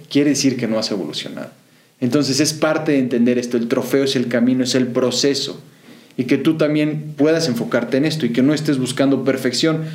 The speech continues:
porque desgraciadamente no existe, pero lo que sí existe es el progreso, y te puedes enamorar del progreso, te puedes enamorar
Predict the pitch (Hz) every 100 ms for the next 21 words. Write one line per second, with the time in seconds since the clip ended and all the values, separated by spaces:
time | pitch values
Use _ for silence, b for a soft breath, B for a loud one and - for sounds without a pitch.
0 | B B 135 - 147 143 147 185 180 180
1 | 165 165 165 214 - 104 B B B B
2 | _ 127 117 117 120 - 139 - 131 -
3 | 127 110 - 104 101 107 - - b b
4 | b _ 123 117 127 139 123 117 113 113
5 | 117 117 113 107 95 110 - - - 127
6 | 120 113 113 107 113 113 113